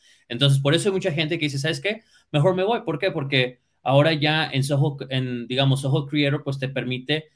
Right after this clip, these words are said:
el poder, ah, poder hablar, ¿no? Internamente sin tener que tener, digamos, un, un Slack o otro, otro,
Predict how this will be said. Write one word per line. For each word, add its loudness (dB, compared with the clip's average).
el -4
poder, 2
ah, 0
poder 2
hablar, 2
¿no? -2
Internamente -2
sin -8
tener -6
que -8
tener, -6
digamos, -8
un, -12
un -10
Slack -2
o -6
otro, -8
otro, -8